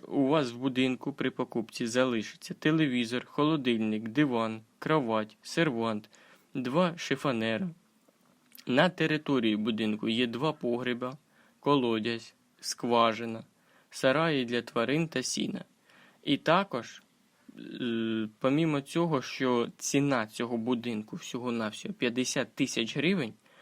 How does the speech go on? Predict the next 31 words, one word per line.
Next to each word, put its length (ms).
власник 540
написав, 480
що 180
можливий 480
торг. 400
Тобто 260
з 100
реальним 340
покупцем 560
він 140
буде 200
торгуватися 760
і 100
буде 260
віддавати 460
дешевше. 600
Ну, 120
тобто 300
за 120
п'ятдесят 420
тисяч 320
гривень 380
ви 80
получаєте 640
такий 400
гарний, 580
класний 500
будинок 520
у 40
класному 520
місці, 500